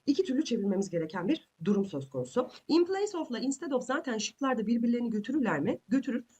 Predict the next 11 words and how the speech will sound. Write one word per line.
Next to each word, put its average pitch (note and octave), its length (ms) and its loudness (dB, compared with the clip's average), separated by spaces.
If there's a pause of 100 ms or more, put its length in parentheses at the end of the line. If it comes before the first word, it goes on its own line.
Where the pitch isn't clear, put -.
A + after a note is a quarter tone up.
Çünkü D#4 260 2
bu C#4+ 100 0
da F4 60 4
yerine, A3+ 440 2 (120)
bu F#3+ 160 -2
da E3+ 60 4
yerine. A#2+ 260 0
Adana C4 280 2
ve A3 60 0
Ceyhan'ı B3+ 300 2
gönderdim. D3 480 0